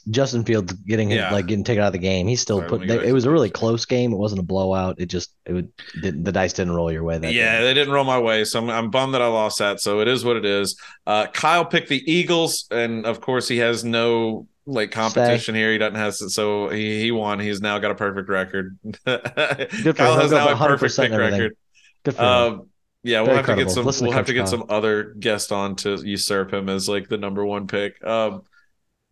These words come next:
Speaker 2: but yeah, so that brought my overall record to five and three. So
Speaker 1: Yes.
Speaker 2: it is what it is.
Speaker 1: Uh,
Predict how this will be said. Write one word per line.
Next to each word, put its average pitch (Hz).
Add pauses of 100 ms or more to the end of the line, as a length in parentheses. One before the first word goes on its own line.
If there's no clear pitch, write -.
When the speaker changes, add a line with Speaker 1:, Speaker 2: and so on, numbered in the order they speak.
(160)
Speaker 2:
but -
yeah, 143
so 135
that 147
brought 165
my 156
overall 156
record 135
to 127
five 110
and 101
three. 76 (300)
So 82
Speaker 1:
Yes. 82 (100)
Speaker 2:
it 90
is 110
what 107
it 95
is. - (920)
Speaker 1:
Uh, 95